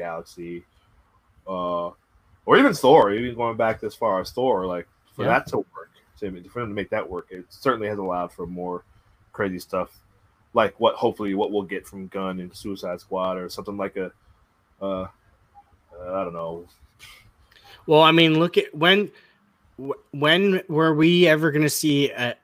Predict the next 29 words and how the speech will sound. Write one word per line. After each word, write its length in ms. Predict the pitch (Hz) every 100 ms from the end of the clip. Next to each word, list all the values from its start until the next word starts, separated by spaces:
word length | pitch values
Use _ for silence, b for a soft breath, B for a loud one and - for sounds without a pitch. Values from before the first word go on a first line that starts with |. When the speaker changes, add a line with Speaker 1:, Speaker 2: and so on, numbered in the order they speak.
| _
Speaker 2:
a 60 | 127
Shang-Chi 640 | - 165 165 143 170 180
movie? 460 | 156 110 - - - _ _
An, 100 | 120 - _ _
like, 280 | 139 135 123
an 120 | 139
Speaker 1:
Sure. 140 | 165 156
Speaker 2:
all 480 | 156 151 143 139 b b -
Speaker 1:
There 100 | 127
you 80 | 147
go, 60 | 165
yeah. 60 |
Speaker 2:
Asian 460 | 170 156 147 139 135 b b
superhero, 1200 | - - 165 175 185 165 143 143 135 135 131 135 - _
well, 300 | 135 110 107 - - 117
Speaker 1:
Uh, 80 | 110 -
a 40 |
Speaker 2:
I, 40 | 120
Speaker 1:
martial 320 | 143 131 139
Speaker 2:
I, 40 | 117
Speaker 1:
arts 120 | 123
Speaker 2:
I 20 |
would 120 | 143
Speaker 1:
movie. 280 | 107 - - _
Speaker 2:
martial 460 | 160 165 160 170 165
arts 420 | 160 156 - - b b b _
movie. 600 | 151 156 180 - 160 139
Speaker 1:
I'm 80 | 131 131
dying. 180 | 127